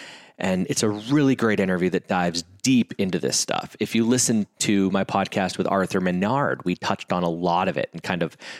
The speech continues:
grounded us in what level of exposure we're at. And in this show, we kind of dive into the specific potential health risks, especially as it relates to children and the brain.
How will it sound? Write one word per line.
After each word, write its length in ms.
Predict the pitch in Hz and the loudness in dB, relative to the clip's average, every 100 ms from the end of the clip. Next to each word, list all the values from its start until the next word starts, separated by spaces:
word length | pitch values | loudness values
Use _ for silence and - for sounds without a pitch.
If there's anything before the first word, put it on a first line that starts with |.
| - | -10
grounded 560 | - 107 104 123 123 101 | -2 0 2 2 2 2
us 320 | 80 - - - | 0 0 -4 -2
in 420 | 98 92 90 87 - - - _ _ _ | 0 0 0 -2 -8 -20 -20 _ _ _
what 360 | 98 113 151 - | -2 0 0 2
level 380 | 117 113 110 113 | 2 4 4 2
of 80 | 92 | 0
exposure 520 | - - 107 104 95 | -2 2 2 2 2
we're 200 | 92 - 98 | 0 0 -2
at. 240 | 110 - - - - - - | -4 -4 -12 -18 -16 -6 -2
And 120 | 123 | 2
in 140 | 120 | 2
this 140 | 139 139 | 2 2
show, 260 | - 92 | 2 2
we 100 | 87 | 2
kind 200 | 90 107 | 2 0
of 80 | 87 | 0
dive 260 | 95 92 87 | 0 0 0
into 160 | 90 | -2
the 100 | 85 | -2
specific 840 | 85 - 90 - - 117 104 92 - | -2 0 0 0 2 2 0 -2 -4
potential 480 | - - 87 - 87 | -6 -2 -2 0 -2
health 380 | - 87 - 85 | 0 -2 0 0
risks, 440 | 78 76 - - - - | 0 0 -2 -4 -14 -8
especially 720 | - - - - 107 - 87 | -2 0 0 0 0 0 0
as 140 | 82 - | 0 0
it 100 | - | -2
relates 320 | 82 71 - | 0 0 -2
to 140 | - | -6
children 720 | - - - 98 95 95 92 - | -6 -2 0 2 2 0 -2 -4
and 220 | 85 80 | -4 -4
the 80 | 78 | -6
brain. 680 | - 76 76 76 71 67 | -4 -2 0 -2 -4 -8